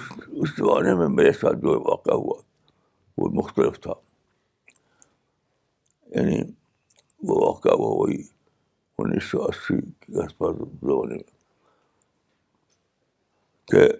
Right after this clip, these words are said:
مسلمانوں میں آپ کو معلوم ہوگا کہ اس زمانے میں اس، وہ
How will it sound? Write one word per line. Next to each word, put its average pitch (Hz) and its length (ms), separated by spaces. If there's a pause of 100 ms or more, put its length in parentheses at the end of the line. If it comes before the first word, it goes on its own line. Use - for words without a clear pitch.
مسلمانوں - 600
میں 90 220 (120)
آپ - 300
کو - 140
معلوم - 320
ہوگا - 540 (460)
کہ - 100
اس - 120
زمانے 73 360
میں - 120 (1300)
اس، - 140 (2250)
وہ - 320